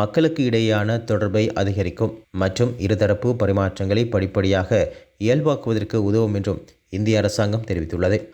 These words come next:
இந்தியாவின் மிகப்பெரிய வணிக விமான நிறுவனமான இண்டிகோ தினசரி விமானத்தை இயக்க உள்ளது. இந்த விமானமானது இன்று இரவு பத்து மணிக்கு கொல்கத்தாவிலிருந்து குவான்சோவுக்கு புறப்பட்டுள்ளது. மேலதிக விமான சேவைகள் அடுத்த மாதத்திலிருந்து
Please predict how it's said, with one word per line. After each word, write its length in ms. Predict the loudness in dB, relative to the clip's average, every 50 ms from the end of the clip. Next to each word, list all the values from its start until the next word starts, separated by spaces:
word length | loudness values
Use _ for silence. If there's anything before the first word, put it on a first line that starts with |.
| _ _ _ _ 0 2
இந்தியாவின் 460 | 2 4 4 4 4 2 0 0 0 0
மிகப்பெரிய 460 | -2 -2 -2 -2 -2 -2 0 0 0 0 0 0
வணிக 220 | 0 0 0 0 0 0
விமான 240 | 0 0 0 0 0 0
நிறுவனமான 500 | 0 0 0 0 2 2 2 2 0 -2 -2 -6 -16 _ _ -4 -2 0
இண்டிகோ 360 | 2 2 2 2 2 2 0 0 0 -2 -2
தினசரி 380 | 0 0 0 0 0 0 0 0 2
விமானத்தை 400 | 2 2 2 2 0 0 0 0 2
இயக்க 220 | 2 2 0 0 0 2
உள்ளது. 220 | 2 2 2 2 0 -4 -8 _ -2 2
இந்த 140 | 2 4 4 2 2
விமானமானது 640 | 0 0 2 2 2 2 0 0 0 0 0 0 0 0 0 0
இன்று 180 | 0 0 0 0 2
இரவு 160 | 2 2 2 2 2
பத்து 180 | 0 0 0 -2 0
மணிக்கு 300 | 0 0 0 0 0 0 0 -2 -6 -6 -4
கொல்கத்தாவிலிருந்து 800 | -2 0 0 0 2 2 2 2 2 2 2 0 0 0 0 0 0 -2 -4 -6 -2
குவான்சோவுக்கு 720 | 0 2 2 2 0 -2 0 0 0 0 0 0 0 0 0 0 0 0
புறப்பட்டுள்ளது. 680 | 0 0 2 2 2 0 0 0 0 0 0 0 0 -2 -4 -8 -6 -2 0
மேலதிக 360 | 2 2 2 2 2 2 2 2 2
விமான 200 | 2 2 2 0 0 0
சேவைகள் 380 | -2 -2 0 0 0 0 2 2
அடுத்த 240 | 0 0 0 0 0 2
மாதத்திலிருந்து 640 | 2 2 0 0 0 -2 0 0 0 0 0 0